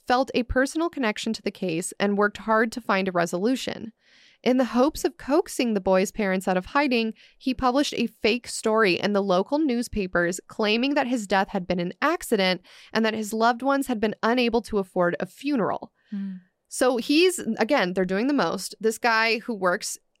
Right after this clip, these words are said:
Speaker 1: um, in the investigator's office is
Speaker 2: Yeah.
Speaker 1: like, "This is fucked up. I know
Speaker 2: Right.
Speaker 1: what I'm gonna do. I'm gonna bait them into coming forward."
Speaker 2: Yeah.
Speaker 1: So he publishes this article that's like, um,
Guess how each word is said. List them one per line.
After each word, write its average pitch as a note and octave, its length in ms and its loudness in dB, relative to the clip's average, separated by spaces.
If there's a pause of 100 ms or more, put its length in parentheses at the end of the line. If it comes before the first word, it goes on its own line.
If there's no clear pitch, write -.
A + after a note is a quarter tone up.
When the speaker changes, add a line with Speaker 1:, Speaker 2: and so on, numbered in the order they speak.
(120)
Speaker 1:
um, F3 360 0
in G#3+ 160 0
the A3 80 4
investigator's F#3 520 0
office F#3 340 -2
is G3+ 80 -2
Speaker 2:
Yeah. G3 100 -2
Speaker 1:
like, E3+ 320 2
"This A3 240 2
is C4 100 -6
fucked - 320 -2
up. F3 300 0 (240)
I G#3+ 120 4
know A3+ 80 4
Speaker 2:
Right. A#3 60 6
Speaker 1:
what A3+ 100 4
I'm G#3 100 0
gonna G3+ 140 0
do. F3+ 120 0
I'm F3+ 60 2
gonna F#3+ 140 0
bait F#3 360 -4
them E3 200 -4
into F3 160 -4
coming F3+ 260 -6
forward." G#3 360 2
Speaker 2:
Yeah. E3+ 200 -6 (140)
Speaker 1:
So B3 160 -2
he B3+ 100 -2
publishes D4 420 -2
this D4 140 -4
article A3 400 2
that's G#3+ 180 -2
like, F3+ 280 2 (320)
um, G3 460 2